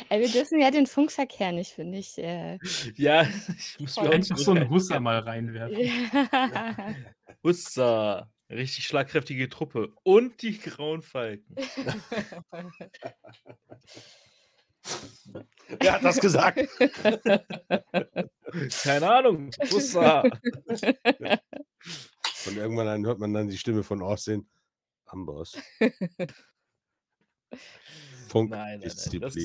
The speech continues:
Speaker 4: Disziplin.
Speaker 2: Herm-, s-, Hermes wird so was machen. Ich, ich würde so was
Speaker 1: <laughs>
Speaker 2: nicht. Nein, nein.
Speaker 1: Also
Speaker 2: Aber ich
Speaker 1: die
Speaker 2: denke an unseren Kollegen.
Speaker 1: Ja, und unsere,
Speaker 2: Das
Speaker 1: aber
Speaker 2: war 'n
Speaker 1: unsere Vor-,
Speaker 2: erhabener Moment.
Speaker 1: unsere Vorgesetzten sind auch dabei dann, ne? Austin und Storm und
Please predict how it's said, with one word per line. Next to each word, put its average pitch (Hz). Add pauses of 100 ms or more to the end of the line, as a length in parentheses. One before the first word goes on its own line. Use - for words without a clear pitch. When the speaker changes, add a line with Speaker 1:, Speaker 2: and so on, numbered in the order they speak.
Speaker 4:
Disziplin. 120
Speaker 2:
Herm-, 110
s-, 117 (180)
Hermes 135
wird 113
so 104
was 104
machen. -
Ich, 127
ich 233
würde 233
so -
was - (420)
Speaker 1:
<laughs> -
Speaker 2:
nicht. - (920)
Nein, 50 (300)
nein. - (120)
Speaker 1:
Also 190
Speaker 2:
Aber 196
ich 185
Speaker 1:
die 220
Speaker 2:
denke 151
an 107
unseren 110
Kollegen. 107 (300)
Speaker 1:
Ja, 180
und 180
unsere, 185
Speaker 2:
Das 180
Speaker 1:
aber 190
Speaker 2:
war 180
'n -
Speaker 1:
unsere 208
Vor-, 220
Speaker 2:
erhabener 110
Moment. 101 (380)
Speaker 1:
unsere 202
Vorgesetzten 214
sind 196
auch 180
dabei -
dann, 170
ne? 190
Austin 180
und 170
Storm 175
und 175